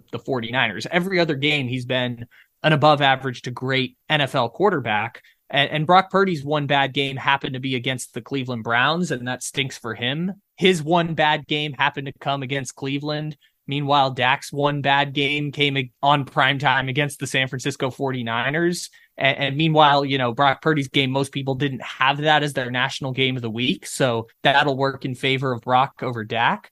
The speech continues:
because of the head-to-head. But I think that Dak Prescott, look, you talked about them beating up on terrible teams. In what world did the Philadelphia Eagles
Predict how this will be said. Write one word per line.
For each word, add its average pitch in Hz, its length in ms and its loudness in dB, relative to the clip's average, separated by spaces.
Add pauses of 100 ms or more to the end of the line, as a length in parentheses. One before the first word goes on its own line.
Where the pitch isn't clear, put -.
because 156 360 0
of 180 60 -2
the 196 80 4
head-to-head. 196 540 2
But 139 240 0 (200)
I 160 140 0
think 180 280 2
that 160 220 2
Dak 156 280 0
Prescott, 156 540 2
look, 151 260 2
you 240 100 2
talked 254 260 4
about 180 220 4
them 160 120 2
beating 151 260 0
up 143 180 -2
on 131 140 0
terrible 135 300 0
teams. 147 300 -4
In 160 120 2
what 254 220 6
world 190 320 6
did 151 100 0
the 147 60 -2
Philadelphia 151 680 2
Eagles 131 560 -2